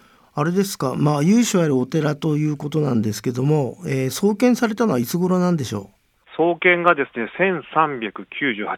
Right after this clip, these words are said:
Speaker 2: 年、およそ今から六百三十年ほど前の室町時代に創建されております。
Speaker 1: なるほど、なるほど。まあ、あの、禅のお寺ということで、えー、最近は海外でも非常に認知されてるんですけども、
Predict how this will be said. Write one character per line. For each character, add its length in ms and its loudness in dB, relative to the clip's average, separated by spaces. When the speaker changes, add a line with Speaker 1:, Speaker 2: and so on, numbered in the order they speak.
Speaker 2:
年、 180 -10
お 100 2
よ 120 2
そ 160 4
今 160 -2
か 100 4
ら 80 2
六 180 -4
百 220 -2
三 220 0
十 160 2
年 140 4
ほ 120 0
ど 80 2
前 240 2
の 240 -4
室 240 -2
町 220 2
時 100 0
代 180 6
に 160 -8
創 120 -4
建 180 -6
さ 100 -6
れ 80 -6
て 80 -12
お 40 -14
り 40 -16
ま 160 -18
す。 100 -16
Speaker 1:
な 80 -2
る 100 -6
ほ 120 -6
ど、 80 -6
な 160 -2
る 80 -4
ほ 140 -6
ど。 240 -6
ま 240 2
あ、 20 0
あ 60 0
の、 260 -2
禅 380 2
の 260 2
お 80 -4
寺 300 0
と 160 -2
い 160 2
う 80 -4
こ 100 -4
と 160 0
で、 400 0
え 420 0
ー、 140 -12
最 260 -4
近 200 -2
は 100 -2
海 220 -2
外 180 0
で 80 -4
も 140 -2
非 160 -6
常 240 0
に 200 2
認 200 2
知 100 -6
さ 140 -4
れ 80 -4
て 120 -4
る 120 -2
ん 80 0
で 100 -4
す 100 -10
け 100 -4
ど 100 -8
も、 260 -2